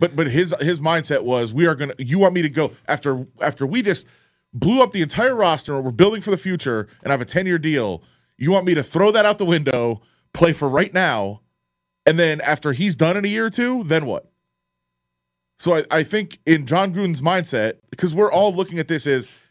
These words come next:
"Hey, he won the Super Bowl." There is an alternate world where he comes to Vegas, they're okay, maybe make the playoffs, maybe not, right on the verge there.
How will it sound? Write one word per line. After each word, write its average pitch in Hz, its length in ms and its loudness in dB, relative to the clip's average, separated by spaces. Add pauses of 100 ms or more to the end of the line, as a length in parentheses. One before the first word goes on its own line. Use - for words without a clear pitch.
"Hey, 262 100 2
he 208 60 4
won 208 140 2
the 190 40 -8
Super 226 240 -2
Bowl." 101 280 -8 (1300)
There 175 240 -2
is 160 80 0
an 170 80 0
alternate 175 480 0
world 165 360 2
where 131 100 -2
he 156 100 -6
comes 156 220 -4
to 135 80 -4
Vegas, 143 640 0 (440)
they're 143 260 8
okay, 139 680 0 (600)
maybe 135 220 4
make 147 180 -2
the 139 80 -6
playoffs, 127 520 -2
maybe 127 380 -2
not, 120 360 0 (540)
right 127 160 0
on 135 80 -2
the 127 60 -6
verge 113 260 -2
there. 107 300 -2